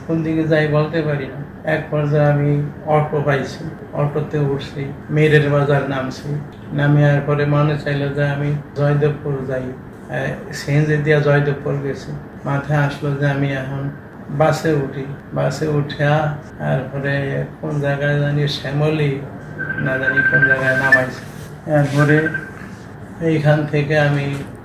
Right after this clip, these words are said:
আরেকটা বাসে উঠে গাবতলী গেছি। ওইখান থেকে আমি মনে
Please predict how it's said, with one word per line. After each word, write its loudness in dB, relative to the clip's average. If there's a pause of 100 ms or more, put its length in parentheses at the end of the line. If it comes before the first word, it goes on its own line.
(200)
আরেকটা 2
বাসে 0
উঠে -2
গাবতলী 0
গেছি। -6 (380)
ওইখান 2
থেকে 0 (400)
আমি 2 (240)
মনে 2